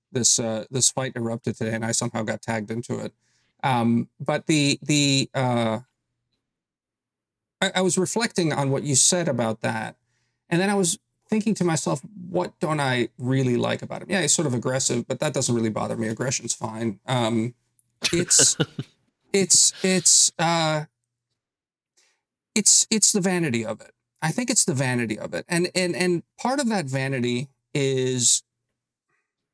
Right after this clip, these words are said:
Speaker 1: let me just, uh, dangerously oversimplify, but it, there's a kind of vanity that if only we had known,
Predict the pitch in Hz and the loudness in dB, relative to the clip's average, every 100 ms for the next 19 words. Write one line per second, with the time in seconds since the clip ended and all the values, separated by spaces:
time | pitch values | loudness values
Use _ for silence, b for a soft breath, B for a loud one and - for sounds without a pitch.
0 | _ _ _ _ _ _ _ _ _ _ | _ _ _ _ _ _ _ _ _ _
1 | _ _ - 208 190 170 - - 123 113 | _ _ -4 0 0 0 0 -2 -4 -4
2 | 110 101 _ _ _ _ _ _ _ 135 | -6 -10 _ _ _ _ _ _ _ -4
3 | 139 143 139 131 - 123 117 120 - 117 | -2 0 -2 -4 -2 -2 -2 -2 -2 -2
4 | 117 - 113 - 135 131 - - 165 175 | -6 -6 -10 -10 -8 -8 -6 -4 -2 -2
5 | - 226 233 151 135 139 135 139 123 117 | -2 -2 -2 -4 -4 -4 -4 -4 -2 -4
6 | 113 104 _ _ _ _ 151 127 - 175 | -4 -6 _ _ _ _ -4 -4 -2 0
7 | 196 190 160 160 139 127 123 123 120 127 | 2 0 0 0 -2 -2 -2 0 -2 -2
8 | 123 | -4